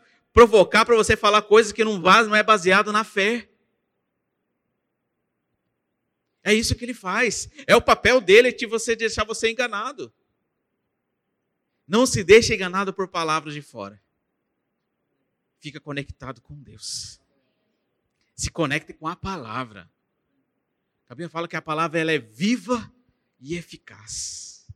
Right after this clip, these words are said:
Se ela é viva e eficaz, ela vai fazer um efeito desejado na sua vida. Um efeito que produzir mais e mais. Amém?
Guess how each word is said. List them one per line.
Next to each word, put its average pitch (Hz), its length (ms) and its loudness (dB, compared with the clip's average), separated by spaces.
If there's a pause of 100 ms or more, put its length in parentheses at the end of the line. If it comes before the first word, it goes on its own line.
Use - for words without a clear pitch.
(920)
Se - 120 -8
ela 185 100 -2
é 156 40 -2
viva 185 160 -2
e - 20 -8
eficaz, 160 340 -12
ela 156 100 -8
vai 160 120 -8
fazer 147 200 -12
um 160 80 -10
efeito 180 520 -4
desejado 160 520 -10
na 147 80 -18
sua 160 200 -16
vida. 110 280 -20 (280)
Um 147 120 -6
efeito 160 440 -6
que 120 360 -10 (260)
produzir 131 760 -6 (160)
mais 127 540 -12
e 175 80 -20
mais. - 800 -14 (800)
Amém? 165 420 -12